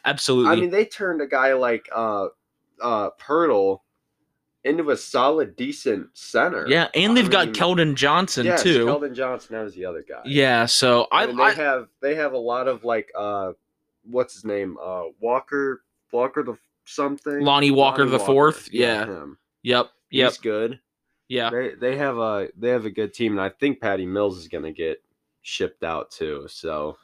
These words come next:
Speaker 1: He's kinda proven himself in these Olympic
Speaker 2: Yeah.
Speaker 1: Games, so he's kind of
Speaker 2: No, he's
Speaker 1: improved his
Speaker 2: proved
Speaker 1: stock.
Speaker 2: himself his whole career, man.
Speaker 1: Yeah.
Speaker 2: He's solid his
Speaker 1: Yeah.
Speaker 2: whole career.
Speaker 1: So, okay, so moving on.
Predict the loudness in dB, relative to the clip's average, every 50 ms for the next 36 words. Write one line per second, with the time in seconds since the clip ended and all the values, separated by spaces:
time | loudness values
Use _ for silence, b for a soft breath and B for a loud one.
0 | _ _ _ _ -2 0 0 0 0 -2 -2 0 0 -2 0 2 2 2 4 2
1 | 0 -2 -2 0 2 2 2 2 2 -2 -4 -4 -4 -4 -4 -6 -6 -4 -4 -4
2 | -2 0 -2 0 2 2 0 0 0 -2 0 0 0 -2 -4 -6 -4 -2 -2 -2
3 | -2 -4 -6 -4 -2 -2 0 0 0 0 0 0 0 2 2 2 4 2 2 2
4 | 0 -4 0 2 4 4 4 4 2 0 -4 -8 -6 -2 -2 -2 -2 -4 -6 -6
5 | -6 -4 -4 -4 -4 -6 -6 -6 -6 -8 -8 -10 -12 _ 0 0 0 2 0 -2
6 | -4 -6 -4 -2 -2 0 0 0 -2 -4 -6 -6 -6 -4 -4 -2 -2 -2 -4 -6
7 | -8 -10 -8 -8 -6 -6 -6 -8 -10 -12 _ _ _ -12 -8 -2 0 0 0 0
8 | -4 -2 0 0 2 4 4 2 2 2 0 2 2 4 6 8 8 8 8 8
9 | 6 6 6 4 6 4 4 4 6 6 6 6 4 2 0